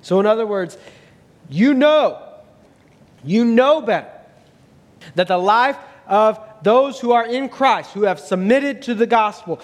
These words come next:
who have submitted to the work of Christ on the cross,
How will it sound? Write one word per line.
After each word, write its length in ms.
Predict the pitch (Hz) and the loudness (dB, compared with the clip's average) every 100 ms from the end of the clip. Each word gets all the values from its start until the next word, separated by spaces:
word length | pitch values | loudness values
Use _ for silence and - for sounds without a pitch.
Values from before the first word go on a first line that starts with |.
| - | -4
who 60 | 202 | -2
have 120 | 202 | -2
submitted 520 | - 202 214 262 285 | -2 0 2 2 -2
to 100 | - | -4
the 100 | 214 | -2
work 300 | 208 240 247 | 2 2 0
of 120 | 226 | -4
Christ 360 | - 233 214 214 | -2 -2 -2 -4
on 60 | 196 | -10
the 60 | |
cross, 680 | 185 202 147 120 - - | -4 -2 -2 -4 -12 -20